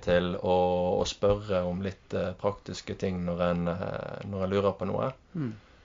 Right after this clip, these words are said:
Speaker 1: Og, eh, og ikke minst det å bli peka litt i, i riktig retning.
Speaker 2: Hva du sier, Eivind, hadde vært et pes å være mentor?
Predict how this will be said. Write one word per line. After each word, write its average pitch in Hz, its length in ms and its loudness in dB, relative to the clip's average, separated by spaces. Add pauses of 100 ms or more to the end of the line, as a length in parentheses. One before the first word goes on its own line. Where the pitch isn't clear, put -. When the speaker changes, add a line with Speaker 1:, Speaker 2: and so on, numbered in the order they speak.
(140)
Speaker 1:
Og, 104 300 10
eh, 98 400 4
og 113 180 2
ikke 120 220 0
minst 107 240 -2
det 107 140 2
å 95 100 0
bli 90 220 -2
peka 98 440 -2
litt 95 380 -4
i, 95 80 0 (300)
i - 40 -2
riktig 104 300 -6
retning. - 400 -6 (800)
Speaker 2:
Hva 143 180 2
du 151 80 6
sier, 139 240 6
Eivind, 123 400 6
hadde 113 240 2
vært 120 320 2 (220)
et 117 220 -4
pes 147 320 10
å 127 60 4
være 110 220 2
mentor? 110 460 0